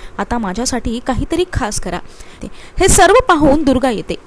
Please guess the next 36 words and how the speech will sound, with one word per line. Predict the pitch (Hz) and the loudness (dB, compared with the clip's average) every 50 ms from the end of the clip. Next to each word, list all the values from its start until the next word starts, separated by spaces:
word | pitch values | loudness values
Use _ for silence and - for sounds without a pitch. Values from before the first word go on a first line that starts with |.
| - - - | -16 -6 -4
एजे | 185 208 190 226 240 | -2 0 2 2 0
विश्वाला | 220 226 - - 220 220 233 240 | 0 0 -2 -2 -2 0 2 2
आयडिया | 226 208 190 185 180 190 220 262 | 2 0 0 -2 -4 -2 -2 -2
विचारण्यासाठी | 254 214 - 226 226 233 233 - 220 202 254 262 - | -2 -2 -4 -4 -2 -2 -2 -2 -2 -2 -2 -4 0
कॉल | - 269 302 415 | 2 4 4 4
करतो, | 480 370 330 311 - 320 254 277 - - - - - - | 4 2 2 2 4 4 4 4 2 -2 -12 -14 -6 -2
पण | 415 415 | 0 0
सर्व | 403 - 415 349 370 381 | 2 4 4 4 6 6
आयडिया | 392 320 247 208 208 208 190 | 4 4 2 2 -2 -2 -4
नाकारतो. | 185 170 170 - 170 175 185 - - - - - - - - - - | -4 -4 -6 -6 -8 -6 -4 -4 -6 -6 -8 -18 -20 -20 -20 -8 -4
त्याच्या | - 392 - 466 453 | -2 0 2 2 2
खोलीत | - 381 359 320 381 427 440 403 | 2 4 4 6 6 4 4 4
एजे | 359 330 - 349 349 339 | 2 2 2 2 2 2
एका | - - 330 | 2 0 0
पांढऱ्या | 320 - 302 269 262 247 277 311 | 2 2 2 2 2 0 0 0
गुलाबांच्या | 302 285 269 254 262 262 262 254 247 - 285 277 | 2 2 2 2 4 4 2 2 2 0 0 0
बुकेसह | 240 247 247 - 320 330 - - 226 240 - | 2 0 0 0 2 2 2 2 2 0 -2
उभा | - 254 226 320 330 294 | -2 0 2 2 2 2
आहे | 269 269 247 190 202 - - - - - | 0 0 -2 -4 -6 -10 -16 -20 -6 -2
आणि | - 339 403 403 | -2 0 2 2
लीला | 330 339 320 302 349 392 | 2 2 4 4 2 2
ते | 415 403 | 2 0
पाहून | - 320 254 - - 277 - | 0 0 2 2 2 2 2
खुश | - - 262 - - | 2 0 2 0 0
होते. | 180 - - - - - - - - - | -2 -4 -8 -10 -10 -12 -16 -16 -14 -8
एजे | - 208 220 190 220 220 | -6 -4 -2 -2 -2 -2
दुर्गाला | 202 220 202 185 208 214 226 220 | -2 -2 -2 -2 -2 -2 0 -2
एक | 247 254 - | -2 -2 -2
साधी | - - 202 196 196 240 226 | -2 -2 -2 -2 -4 -4 -4
घरगुती | - 220 - 214 - 240 - - 294 | -2 -2 -2 -2 -4 -4 -4 -2 -2
नववर्ष | 277 240 208 214 262 247 262 262 254 - 320 | -2 -2 0 2 2 2 2 2 0 -2 -2
पार्टी | - - 262 226 233 - 370 370 | 0 2 0 2 2 2 2 2
आयोजित | 294 247 247 233 294 - - | 2 2 2 0 -2 -4 -2
करण्याची | 277 247 247 285 320 - - 285 320 | -2 -2 -2 -2 -4 -4 -4 -2 0
सूचना | - 330 - - 339 320 | 0 0 0 -2 -4 -4
देतो, | 226 185 170 - 226 | -4 -4 -2 -2 -2